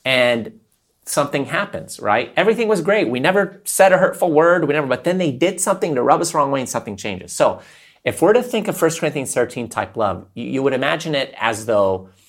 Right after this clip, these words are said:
your companion or your husband, your wife, boyfriend, girlfriend, fiance, whatever, is like a crystal vase.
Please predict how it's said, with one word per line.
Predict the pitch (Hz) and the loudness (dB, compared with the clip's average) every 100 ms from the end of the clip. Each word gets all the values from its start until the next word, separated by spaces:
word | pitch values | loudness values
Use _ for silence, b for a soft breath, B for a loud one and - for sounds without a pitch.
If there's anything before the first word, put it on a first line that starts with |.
| b b _ | b b _
your | - 120 120 117 | -4 2 4 2
companion | - 123 117 143 147 151 135 | -4 -6 0 0 2 0 0
or | |
your | 107 | 2
husband, | 135 139 139 | 2 0 -2
your | 123 | 2
wife, | 113 113 113 | 4 4 4
boyfriend, | 127 123 120 110 | 2 2 -2 0
girlfriend, | 107 - 107 98 95 - _ _ - | 0 0 -4 -4 -8 -14 _ _ -10
fiance, | 113 101 101 | -4 -4 -2
whatever, | 92 85 90 - | -2 -4 -6 -6
is | 110 | -2
like | 113 104 | -2 -4
a | |
crystal | - 139 - 143 | -2 -2 0 0
vase. | 117 92 92 - | 0 -2 -4 -12